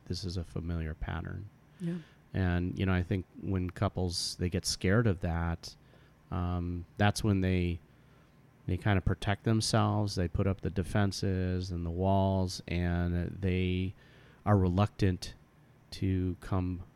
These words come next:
Speaker 1: from within those walls, right? And they just stay there.
Speaker 2: You know, a fun e-,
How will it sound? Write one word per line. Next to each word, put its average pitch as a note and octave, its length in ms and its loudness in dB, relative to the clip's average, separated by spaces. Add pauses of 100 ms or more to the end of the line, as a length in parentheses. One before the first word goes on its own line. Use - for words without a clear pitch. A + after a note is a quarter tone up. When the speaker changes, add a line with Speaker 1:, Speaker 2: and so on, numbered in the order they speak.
(140)
Speaker 1:
from F#2 300 -4
within F2+ 380 -2
those E2+ 220 -2
walls, F2 480 -6
right? F2 320 -2
And E2+ 240 -10
they F#2 120 -2
just - 240 -6
stay E2 240 -4
there. E2 320 -6 (840)
Speaker 2:
You G#3 80 2
know, A3 120 8
a G3 40 4
fun C4 300 2
e-, - 40 -4